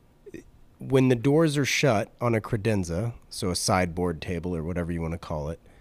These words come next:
they do look like they would have to have hinges and fold out or in like a normal door would. But on your credenza, you actually slide it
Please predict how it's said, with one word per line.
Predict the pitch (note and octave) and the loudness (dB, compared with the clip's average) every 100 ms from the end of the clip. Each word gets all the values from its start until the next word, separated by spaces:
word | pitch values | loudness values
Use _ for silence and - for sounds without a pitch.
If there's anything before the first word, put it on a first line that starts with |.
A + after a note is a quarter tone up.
| _ _ - | _ _ -10
they | G#2 A#2+ | 0 0
do | G#2+ C#3 C#3+ | 2 2 4
look | B2 A#2+ - - | 4 2 -2 -4
like | A#2+ G#2+ - | -4 -4 -4
they | A#2 A2 | -4 -2
would | G2+ | -2
have | - A2 G2+ | -2 -2 -4
to | - A#2 G#2 F#2 - | -6 -2 0 -2 -2
have | A2+ F#2+ | -2 -2
hinges | C#2+ E3 E3 F2+ F#2 F2 | 2 4 4 2 -4 -4
and | F2+ G2 F#2 | -4 -4 -6
fold | - - B2 A#2 G#2+ - | -10 -4 -2 -2 -4 -6
out | G2 A2+ - | -2 0 -2
or | A2 G2 | -4 -4
in | - D3 B2+ | 0 2 2
like | A2 G#2+ | 0 -2
a | |
normal | G2+ F#2+ F2 | -2 -2 -2
door | E2 F#2+ A#2 C#3+ C3 | -6 -4 0 2 0
would. | D2+ B1 E2+ A#2 _ _ - - - _ _ _ - _ - | -2 -10 -12 -14 _ _ -20 -20 -20 _ _ _ -20 _ 0
But | B2+ | 2
on | A#2 A2+ | 4 2
your | G#2+ C3 F3 | 2 2 2
credenza, | E3+ C3 G#2+ G#2+ G#2 G#2 G2 G2 | 2 -2 0 -2 -2 -2 -4 -6
you | A2 A#2+ A#2+ | -4 -2 0
actually | A#2 - - A#2 G2 | 0 -2 -4 -4 -2
slide | - - - C3 C3+ F3 E3 | -2 -4 -4 -4 0 2 2
it | A2 F2+ | 2 -4